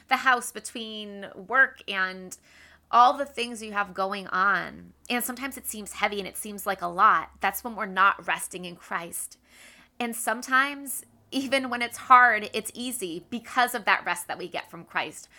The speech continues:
So it's so important to keep our eyes on Jesus, because spiritual rest is the thing that's gonna let you be able to let go of anxiety,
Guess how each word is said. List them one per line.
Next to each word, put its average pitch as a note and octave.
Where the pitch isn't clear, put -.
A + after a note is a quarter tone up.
So A#3
it's A3
so A3
important A#3+
to G#3+
keep -
our A3
eyes F#3+
on A3
Jesus, E3
because A3
spiritual B3+
rest -
is G3
the G#3+
thing G#3
that's -
gonna A3
let F#3+
you G#3+
be A#3
able A#3+
to G#3+
let G3+
go G3+
of F#3+
anxiety, E3